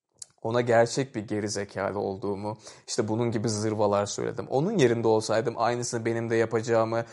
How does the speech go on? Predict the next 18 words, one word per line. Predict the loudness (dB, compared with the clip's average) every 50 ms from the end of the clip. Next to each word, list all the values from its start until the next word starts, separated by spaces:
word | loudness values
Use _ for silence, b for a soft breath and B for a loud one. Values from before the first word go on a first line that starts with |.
| B B B B B
öğretmenliğin | 4 6 4 4 2 2 0 0 2 0 -2 -2 -2
ne | -2 -4 -2
kadar | 0 2 6 8 8 8 6
zor | 6 2 2 2 2 2
bir | 0
şey | -2 -2 0 2
olduğunu | 2 2 2 0 0 -2 -4 -4
kimsenin | -6 -6 -6 -4 -4 -4 -4 -4 -4
bir | -6 -6
türlü | -6 -6 -6 -4 -2
anlamadığını | -2 -2 -2 -2 -4 -6 -6 -8 -8 -10 -10
söyledim. | -10 -10 -8 -8 -10 -12 -14 -20 _ _ B B B B B B B B B
Bu | -6 -4
gibi | -4 -4 -4 -2
zırvalar | -2 0 -2 0 0 0 -2 -2 -2 -4
işte. | -6 -10 -8 -8 -8 -10 -10 _ _ _ _ _ -20 -14 _
Hep | -8 -8 -6 -2 -2
bil-, | -2 -2 -2 -6 -12 -8